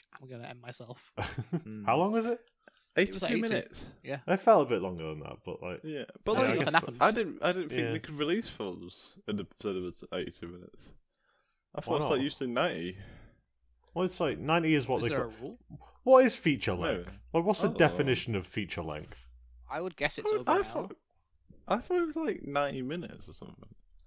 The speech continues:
Speaker 2: Like,
Speaker 3: I don't think, I
Speaker 2: that's
Speaker 3: think an hour is too short for
Speaker 2: Ninety
Speaker 3: feature
Speaker 2: minutes is,
Speaker 3: length.
Speaker 2: like, the standard length. Like, that's, like, movie length, you know?
Speaker 3: Yeah.
Speaker 2: But, like, they say feature length, but, like, feature length can mean anything from, like, an hour to, like, four hours.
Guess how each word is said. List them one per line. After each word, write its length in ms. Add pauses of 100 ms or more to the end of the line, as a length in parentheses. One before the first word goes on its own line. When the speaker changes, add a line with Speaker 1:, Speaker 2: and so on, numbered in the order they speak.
(360)
Speaker 2:
Like, 160
Speaker 3:
I 40
don't 140
think, 120
I 40
Speaker 2:
that's 120
Speaker 3:
think 160
an 80
hour 360
is 140
too 240
short 580
for 60
Speaker 2:
Ninety 240
Speaker 3:
feature 80
Speaker 2:
minutes 220
is, 80
Speaker 3:
length. 20
Speaker 2:
like, 160
the 80
standard 460
length. 380
Like, 180
that's, 300
like, 260
movie 280
length, 340
you 80
know? 240 (440)
Speaker 3:
Yeah. 260 (640)
Speaker 2:
But, 100
like, 160
they 100
say 220
feature 340
length, 320
but, 100
like, 160
feature 240
length 240
can 140
mean 160
anything 420
from, 200
like, 200
an 160
hour 300
to, 160
like, 240
four 340
hours. 360